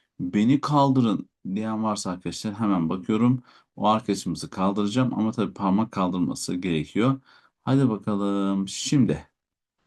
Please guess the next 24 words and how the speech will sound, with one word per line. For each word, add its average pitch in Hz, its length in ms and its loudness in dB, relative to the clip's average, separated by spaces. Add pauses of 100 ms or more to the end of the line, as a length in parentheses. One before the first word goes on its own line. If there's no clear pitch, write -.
(320)
kim 123 300 4
mesela 95 680 0
şöyle 92 480 -2
gene 92 640 2
kaldıracağımız 95 680 -2
arkadaşımızdan, 92 840 -4 (460)
hani 101 200 -2
ismi 113 400 2
böyle 101 220 0
tanıdık, 104 640 -2
e, 101 60 2 (360)
gelmeyen, 98 420 2
hani 95 200 0
ilk 127 180 -4
defa 113 300 2
katılan 113 360 0
varsa 113 260 2
genelde 107 400 0
onları 107 380 0
kaldırmaya 92 500 -2
çalışıyoruz. 120 760 0 (540)
Biliyorsunuz 113 380 2
mesela 127 400 2
Kerem, 135 440 2